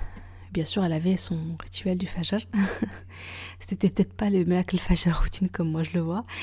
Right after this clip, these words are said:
mais j'ai toujours vu, bien sûr, euh, mes parents, euh, euh, se lever, euh, avant le fajr, euh, prier,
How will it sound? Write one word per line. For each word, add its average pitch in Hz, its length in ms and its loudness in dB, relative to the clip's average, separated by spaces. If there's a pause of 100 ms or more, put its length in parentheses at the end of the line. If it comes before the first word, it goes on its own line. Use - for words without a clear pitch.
(420)
mais 180 280 6
j'ai 180 120 0
toujours 160 280 -4
vu, 160 200 -4
bien 151 140 -6
sûr, 170 260 -4
euh, 156 80 -2 (600)
mes 165 100 -2
parents, 165 480 0
euh, 165 40 -2 (680)
euh, 180 220 -4
se - 160 -4
lever, 165 480 -4
euh, 160 80 -6 (160)
avant 165 180 -4
le 165 80 -6
fajr, 165 720 -4
euh, 160 180 -6 (440)
prier, 160 800 2